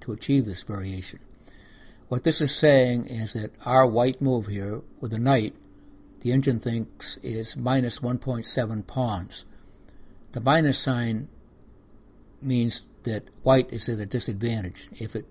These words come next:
were a plus here, that means that white were, would be at an advantage. So this means that the engine thinks that white is now down almost two pawns. So we would take note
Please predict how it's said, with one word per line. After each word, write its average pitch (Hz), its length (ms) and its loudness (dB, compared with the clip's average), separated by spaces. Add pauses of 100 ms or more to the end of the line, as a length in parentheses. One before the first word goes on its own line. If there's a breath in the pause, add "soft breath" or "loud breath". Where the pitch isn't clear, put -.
(200)
were 110 140 -6
a 113 40 -6
plus 151 380 6
here, 131 180 0
that 113 160 -2
means 113 240 -4
that - 160 -10
white 113 320 -4 (220)
were, 110 240 -6 (280)
would 104 140 -6
be 113 240 -2
at 110 180 -4
an 104 140 -4
advantage. 98 600 -8 (840 loud breath)
So 113 320 0
this 135 260 2 (180)
means 123 400 0
that - 320 -12
the 117 120 -2
engine 120 260 0
thinks 107 440 -6
that - 260 -10
white 107 240 -2
is - 180 -8
now 113 220 -4
down 98 480 -6 (220)
almost 101 580 -4 (120)
two 120 200 -2
pawns. 110 640 -4 (2000)
So - 180 -8
we 139 140 2
would 151 160 0
take 131 240 2
note 131 400 2